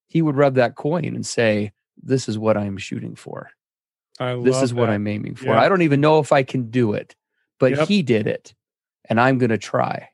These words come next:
Speaker 2: There's that tangible physical, uh, manifestation of meaning, right?
Speaker 1: Yes.
Speaker 2: Of vision.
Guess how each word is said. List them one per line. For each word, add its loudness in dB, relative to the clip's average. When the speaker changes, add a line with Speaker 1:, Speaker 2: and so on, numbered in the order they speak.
Speaker 2:
There's 2
that 0
tangible 0
physical, -2
uh, 2
manifestation 0
of -8
meaning, 0
right? 2
Speaker 1:
Yes. -6
Speaker 2:
Of -4
vision. 2